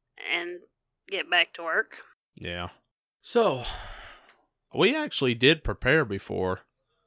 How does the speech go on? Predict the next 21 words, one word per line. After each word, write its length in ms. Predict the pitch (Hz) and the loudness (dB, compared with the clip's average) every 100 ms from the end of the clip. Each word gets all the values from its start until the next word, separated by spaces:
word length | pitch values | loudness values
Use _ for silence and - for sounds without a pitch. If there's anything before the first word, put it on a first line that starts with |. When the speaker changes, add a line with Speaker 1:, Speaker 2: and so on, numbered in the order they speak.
| _ | _
Speaker 1:
Yep. 220 | 240 - _ | -14 -14 _
Speaker 2:
the 460 | 110 101 95 92 - _ _ | 2 6 6 4 0 _ _
corona 500 | - 117 117 113 104 | -2 4 6 6 4
craze 720 | - 113 110 107 104 101 - - | 0 2 4 4 2 -2 -8 -4
went 280 | 104 101 - | -2 -2 -2
really 320 | 113 120 107 | 2 2 2
crazy. 540 | - 90 98 92 92 104 _ - | -2 -6 -6 -6 -8 -8 _ -8
Speaker 1:
Well 180 | 262 120 | -2 4
Speaker 2:
Like, 260 | 117 107 | 4 2
how, 300 | 120 156 160 - - | 0 0 0 -6 -4
how'd 300 | 151 156 127 | 2 2 2
you 160 | 127 113 | -2 -2
prepare 460 | 92 - 92 92 | -4 -2 -2 -2
when 240 | 92 101 98 | -2 -4 -2
you 100 | 92 | -2
heard 380 | 110 104 98 - | 2 2 2 -2
from 260 | 107 95 | -6 -4
the 160 | 92 92 - - | -2 -4 -6 -6
World 240 | 113 104 98 | 0 2 2
Health 300 | 107 101 107 | 2 2 0
Organization? 920 | 95 92 92 92 95 92 - 92 | -2 -2 -2 -2 -2 -2 -2 -6